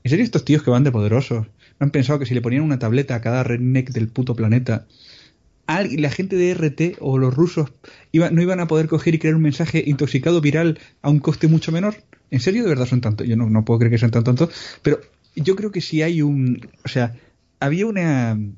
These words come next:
dentro de la dinámica que no se puede controlar y dentro de, a veces, estas dinámicas que son inducidas, ¿no? Había una idea de, eh, "Ey, si le ponemos a cada persona un terminal, estilo mil novecientos ochenta y cuatro,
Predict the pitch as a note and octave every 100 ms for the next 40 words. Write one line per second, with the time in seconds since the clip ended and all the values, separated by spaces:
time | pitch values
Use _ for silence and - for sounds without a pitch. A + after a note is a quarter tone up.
0 | - - B2+ B2 B2+ A#2 A2+ A#2 C#3+ G3
1 | E3+ A#2 - - A2 C3+ C3+ B2+ A#2 A#2
2 | B2 G#2+ G2+ G#2+ A2 G#2 G#2+ C3 C3+ A#2
3 | A2+ - A#2+ A#2 A2+ - - - - C3
4 | B2+ C#3+ A#2+ A2+ C3 B2+ C3 C#3+ D3+ D3
5 | - D3 F3 F3+ F3 E3+ F#3 - - _
6 | _ - B2 A#2+ C3+ A#2 G2 - - _
7 | _ _ - - B2 A2+ C3 D#3+ E3+ E3+
8 | D#3+ D3+ C#3+ E3 B2 C3 B2+ C3+ B2+ A#2+
9 | B2+ E3+ _ G#2+ - D#3 D#3 C#3+ C#3+ D3+
10 | C3+ C3+ C3+ C3 B2+ B2 C3 A2+ -